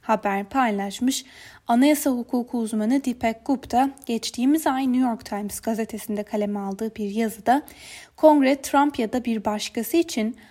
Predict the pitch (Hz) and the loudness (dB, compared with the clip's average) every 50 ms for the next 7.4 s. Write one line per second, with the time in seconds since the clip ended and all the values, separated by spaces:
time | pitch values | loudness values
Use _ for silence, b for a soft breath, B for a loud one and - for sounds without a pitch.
0 | B B B _ - 233 226 240 269 320 359 359 - - 349 330 330 - - 254 | B B B _ 2 2 4 6 6 4 4 2 2 2 0 0 0 0 -2 0
1 | 233 226 226 220 208 208 208 202 202 202 196 196 196 202 196 - 208 226 262 269 | 2 2 0 0 -2 -2 -4 -4 -2 -2 -2 -2 -4 -4 -4 -2 -2 0 0 0
2 | 262 262 247 240 - - - _ _ _ - 226 220 214 - - 320 311 339 330 | 0 0 -2 -4 -4 -8 -14 _ _ _ -4 -2 -2 -2 0 -2 0 2 2 2
3 | 311 320 - - 240 214 208 196 214 202 196 - - 208 - - 220 - - - | 2 0 -2 -2 0 0 0 -2 -4 -8 -8 -8 -10 -10 -10 -8 -10 -10 -6 -6
4 | 214 208 - 226 233 262 294 B B B B B B B _ 247 254 240 240 240 | -8 -6 -2 0 0 0 0 B B B B B B B _ 0 0 2 2 0
5 | 240 - 233 240 269 285 277 247 214 233 233 220 - - - 214 214 208 196 214 | 0 -2 -2 0 2 2 2 2 0 -2 -4 -4 -6 -6 -4 -2 -2 -2 -2 -2
6 | 247 285 320 311 - 339 320 - - 220 208 202 202 - 233 233 240 247 247 - | 0 0 0 0 -2 -4 -4 -2 -4 -4 -4 -4 -6 -6 -4 -2 -2 -2 -2 -6
7 | 226 208 - 226 233 277 B | -6 -6 -4 -4 -4 -4 B